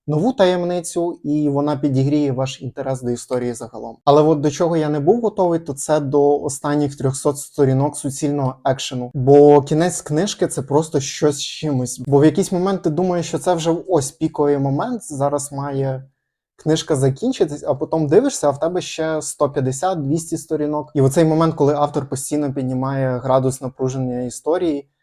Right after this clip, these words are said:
то ти розумієш, що це ще далеко не кінець і буде тільки гірше.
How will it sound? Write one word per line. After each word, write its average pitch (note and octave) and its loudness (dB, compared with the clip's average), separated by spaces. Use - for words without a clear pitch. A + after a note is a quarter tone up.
то C3 -18
ти D3 6
розумієш, C#3+ 2
що B2+ -2
це C3+ 0
ще C3 -2
далеко C3+ 4
не C3 0
кінець C3+ -4
і C#3+ -4
буде C#3 -2
тільки C3+ -8
гірше. A#2+ -10